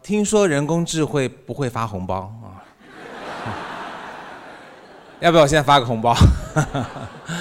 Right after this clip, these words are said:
好，那我今天就，呃，为了搞笑一点，就把自己当作人工智慧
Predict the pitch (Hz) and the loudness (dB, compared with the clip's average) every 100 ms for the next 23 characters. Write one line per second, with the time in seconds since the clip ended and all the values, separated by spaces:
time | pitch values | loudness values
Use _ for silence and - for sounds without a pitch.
0 | 180 - - - - 117 120 202 143 175 | -8 -10 -12 -12 -2 0 4 4 4 4
1 | 202 214 202 170 156 147 139 131 123 185 | 4 6 6 6 4 -2 -8 -6 -6 -2
2 | 165 139 123 98 - 165 131 110 87 - | -2 -2 -4 -6 0 0 0 -4 -14 -20
3 | _ - 143 113 92 - 131 101 95 135 | _ -6 -4 -4 -8 -10 -10 -10 -2 -2
4 | 143 139 117 110 110 120 113 104 110 | 0 -2 -4 -4 -6 -8 -8 -8 -8